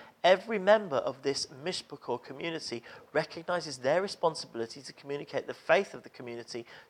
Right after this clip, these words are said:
to the children of the community. I mean, over time, particular teachers were appointed to train the children,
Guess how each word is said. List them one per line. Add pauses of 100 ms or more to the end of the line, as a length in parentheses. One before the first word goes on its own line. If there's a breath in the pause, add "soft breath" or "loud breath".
to
the
children
of
the
community. (300 loud breath)
I
mean,
over
time,
particular
teachers
were
appointed
to
train
the
children,